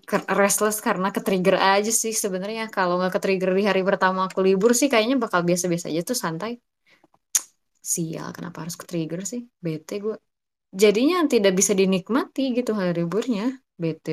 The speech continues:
banget. Eh, ada Nas Gores. Halo, Nas Gores.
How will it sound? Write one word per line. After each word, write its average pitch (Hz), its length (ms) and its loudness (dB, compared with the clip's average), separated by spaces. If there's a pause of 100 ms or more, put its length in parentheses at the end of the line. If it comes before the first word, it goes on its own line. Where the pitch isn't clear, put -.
banget. 202 200 -6 (3500)
Eh, 320 100 4
ada 311 140 8
Nas 220 200 0
Gores. 175 300 2
Halo, 330 240 -2
Nas 294 200 -2
Gores. 165 600 -2